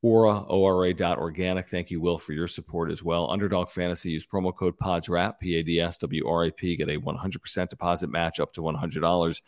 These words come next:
And again, click that link pinned at the top of the chat if you're looking for Padres gear. We have it for you directly here through John and Jim. We will see you on Sunday night. We'll see if the Padres can find a way to win a game or two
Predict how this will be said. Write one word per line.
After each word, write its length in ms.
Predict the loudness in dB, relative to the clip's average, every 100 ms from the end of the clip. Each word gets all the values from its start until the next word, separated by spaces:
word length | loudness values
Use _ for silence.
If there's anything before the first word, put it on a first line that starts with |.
| -20 -20 _ _ -6
And 140 | -2
again, 220 | 0 0 0
click 240 | -4 0
that 180 | 0 2
link 240 | 0 -2
pinned 180 | -2 -2
at 100 | -4
the 60 | -2
top 240 | 0 0
of 60 | -2
the 60 |
chat 240 | -2 0 0
if 100 | -2
you're 60 |
looking 160 | -6 -6
for 140 | -10
Padres 580 | -6 -2 0 2 0 0
gear. 260 | 0 2 2
We 140 | 0
have 180 | 0 0
it 60 | -2
for 180 | -2
you 160 | -2 -2
directly 520 | -2 -2 -2 -2 -6
here 360 | -4 -4 -4 -6 _ _ _ _
through 340 | -2 4 6
John 280 | 6 4 4
and 100 | 2
Jim. 280 | 0 0 2
We 100 | 2
will 100 | 2
see 220 | 0 2
you 160 | 2 2
on 200 | 0 -2
Sunday 580 | -2 2 2 4 2 4
night. 340 | 4 2 0
We'll 100 | -4
see 100 | -8
if 80 | -8
the 60 |
Padres 380 | -4 -2 -2 -4
can 100 | -6
find 220 | -4 -2
a 60 | 0
way 100 | 2
to 80 | 2
win 160 | 0
a 60 | -2
game 280 | -2 -2 -2
or 100 | -6
two 440 | -4 0 0 0